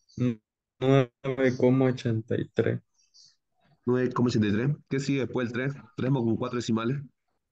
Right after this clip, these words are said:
Speaker 1: Nueve dos.
Speaker 2: Nueve dos. La unidad de todo esto acá es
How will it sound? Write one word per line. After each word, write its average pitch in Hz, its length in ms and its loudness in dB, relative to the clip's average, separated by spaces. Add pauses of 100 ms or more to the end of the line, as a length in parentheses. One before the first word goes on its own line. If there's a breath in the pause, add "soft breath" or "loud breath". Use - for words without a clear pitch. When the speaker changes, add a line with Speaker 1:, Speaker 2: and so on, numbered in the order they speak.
(2250)
Speaker 1:
Nueve 127 640 2
dos. 123 420 0 (1080)
Speaker 2:
Nueve 120 400 0
dos. 117 380 -4 (380)
La 107 200 -4
unidad 107 340 0
de 113 80 -4
todo 113 280 -2
esto 120 220 -4
acá 127 300 -4
es 131 360 -4